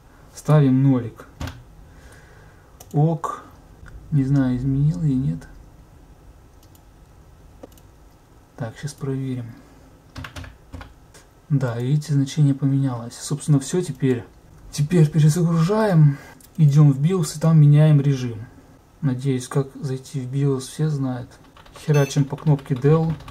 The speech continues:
Так, и, собственно, сата порты это где-то вот здесь, вот, то есть пере-,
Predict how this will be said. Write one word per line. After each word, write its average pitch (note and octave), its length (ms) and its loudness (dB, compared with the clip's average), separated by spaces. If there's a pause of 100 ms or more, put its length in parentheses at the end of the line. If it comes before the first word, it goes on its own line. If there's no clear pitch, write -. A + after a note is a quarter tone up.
(1700)
Так, B2+ 380 -4
и, D3+ 80 -2
собственно, C#3 880 0 (1600)
сата D#3 360 -2
порты D3+ 520 0
это D3 160 -2
где-то C#3 280 0
вот C3 100 -2
здесь, E3+ 260 0
вот, C#3 120 -4
то C#3+ 60 0
есть B2+ 200 -4
пере-, C#3+ 260 0